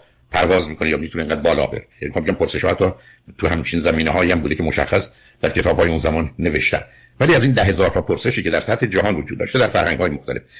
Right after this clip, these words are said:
نه هزار و پونصد تاشو پیدا کردیم. همه و همه و همه بدون استثنا از طریق علمی بود. از هیچ راه دیگه نیامده. بارها من رو خط رادیو عرض کردم که شما به من بگید که کدام اختراع و اکتشاف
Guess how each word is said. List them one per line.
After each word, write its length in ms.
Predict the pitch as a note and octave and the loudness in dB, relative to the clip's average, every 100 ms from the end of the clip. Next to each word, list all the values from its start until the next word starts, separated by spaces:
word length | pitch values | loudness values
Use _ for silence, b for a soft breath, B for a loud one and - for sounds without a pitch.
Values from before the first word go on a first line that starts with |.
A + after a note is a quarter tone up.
| B | B
نه 80 | D3+ | 2
هزار 220 | D3 C#3 | 4 4
و 40 | |
پونصد 260 | C3 G2 A2+ | 2 0 0
تاشو 160 | A2 - | 0 -2
پیدا 260 | E2+ D2+ | -2 -2
کردیم. 220 | B1+ - - - | -4 -6 -8 -16
همه 420 | - A2 G#2+ - - _ _ | -2 2 2 0 -10 _ _
و 80 | E2+ | -2
همه 340 | - E2 C#2 _ | 0 -2 -4 _
و 80 | E2 | -6
همه 300 | E2 E2 C#2+ - | -2 -2 -2 0
بدون 220 | G#2+ D3+ | 2 2
استثنا 360 | C3 - - F#2 | 2 -2 -2 -2
از 100 | E2 | 0
طریق 180 | D2 C#2 | -2 -2
علمی 220 | - - | -4 -8
بود. 160 | _ _ _ _ b b | _ _ _ _ b b
از 120 | G2+ | 0
هیچ 260 | - F#3+ B2 | 2 4 4
راه 140 | F2+ | 2
دیگه 180 | D2 C#2+ | 0 -2
نیامده. 300 | - - - B - | -4 -8 -12 B 0
بارها 260 | F#2 F#2 | 2 2
من 160 | G#2+ F#2+ | 2 0
رو 60 | |
خط 220 | - F2 E2+ | -2 -2 0
رادیو 320 | D2+ C#2 E2+ | 0 2 0
عرض 180 | G2 - | 0 0
کردم 340 | E2+ B2+ C3+ B B | 2 2 0 B B
که 60 | - | -4
شما 180 | G2 | -2
به 80 | F2+ | 0
من 180 | F2 F#2 | 0 0
بگید 200 | E2+ D#2 | -2 -4
که 80 | - | -6
کدام 380 | - E2 A2+ - | -2 0 0 0
اختراع 280 | - E2+ | -2 0
و 40 | E2 | 0
اکتشاف 480 | D#2 - - F#2+ | 0 -4 -4 -2